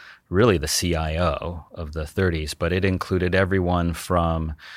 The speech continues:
you know, Massachusetts shoemakers to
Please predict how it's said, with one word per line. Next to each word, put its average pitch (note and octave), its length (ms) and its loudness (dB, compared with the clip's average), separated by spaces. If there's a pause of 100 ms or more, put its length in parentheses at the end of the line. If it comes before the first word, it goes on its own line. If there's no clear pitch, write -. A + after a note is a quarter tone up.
(260)
you F#2 80 -2
know, E2+ 80 0
Massachusetts G2 720 -2
shoemakers A2 1300 2
to E2 600 -2